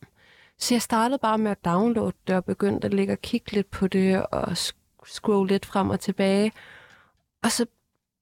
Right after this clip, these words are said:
blev flere og flere ved med at sige sådan, "Du bliver så nødt til at lægge nogle videoer op, hvis du vil have en eller anden form for opmærksomhed."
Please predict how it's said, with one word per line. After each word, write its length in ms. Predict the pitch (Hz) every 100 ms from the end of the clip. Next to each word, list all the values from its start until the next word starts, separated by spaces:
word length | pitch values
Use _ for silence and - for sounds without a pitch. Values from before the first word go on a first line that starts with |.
| _ _ _
blev 140 | 247
flere 480 | 214 - 240 240 262
og 80 | 262
flere 500 | - 226 220 240 226
ved 120 | 233
med 120 | 226
at 100 | 208
sige 240 | - - 214
sådan, 280 | - 208 202
"Du 60 | 208
bliver 160 | 220 202
så 140 | -
nødt 200 | 226 226
til 160 | - 220
at 60 |
lægge 160 | 214 -
nogle 160 | 202 202
videoer 360 | 240 233 220
op, 200 | - 220 -
hvis 160 | 220
du 120 | 190 214
vil 120 | 214
have 300 | 196 226 220
en 80 | 214
eller 160 | 214
anden 120 | 208
form 280 | 208 240 208
for 120 | -
opmærksomhed." 720 | 220 247 254 262 - 220 202